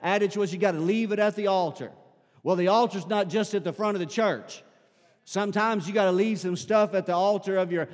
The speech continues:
car, of your house, or wherever. You gotta leave it there. And you gotta begin to process some things and allow the Spirit of God to help you. He said, "Then God, give no place to the devil." Let's do something different in our culture today, in the spiritual culture of the church.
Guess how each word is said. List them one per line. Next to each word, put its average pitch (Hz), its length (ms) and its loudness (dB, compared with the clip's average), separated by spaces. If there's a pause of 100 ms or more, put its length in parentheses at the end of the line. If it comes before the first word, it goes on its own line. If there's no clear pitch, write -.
(140)
car, 190 460 2
of 156 120 -4
your 156 140 -2
house, 165 480 2
or 151 40 -4
wherever. 190 300 0
You 170 60 -4
gotta 170 180 2
leave 202 220 0
it 202 100 -2
there. 180 400 -2 (420)
And 156 120 -4
you 165 80 -2
gotta 175 240 0
begin 170 320 -2
to 180 80 -4
process 180 600 0
some 147 160 -6
things 139 380 -8
and 139 100 -8
allow 147 100 -4
the 156 100 -6
Spirit 175 260 -6
of 160 80 -8
God 165 240 -2
to 156 80 -4
help 170 260 -2
you. 127 120 -10 (320)
He 196 100 -2
said, 190 240 0
"Then 226 180 2
God, 208 380 0
give 190 180 0
no 214 220 2
place 220 400 -2
to 214 140 -4
the 190 100 -4
devil." 160 400 -2 (840)
Let's 240 260 2
do 269 180 0
something 220 480 0
different 202 400 0
in 170 80 -4
our 185 180 2
culture 180 440 -2
today, 160 500 -2 (200)
in 160 100 -4
the 160 80 -4
spiritual 190 460 -2
culture 185 440 -2
of 160 80 -4
the 151 80 -10
church. 151 400 -4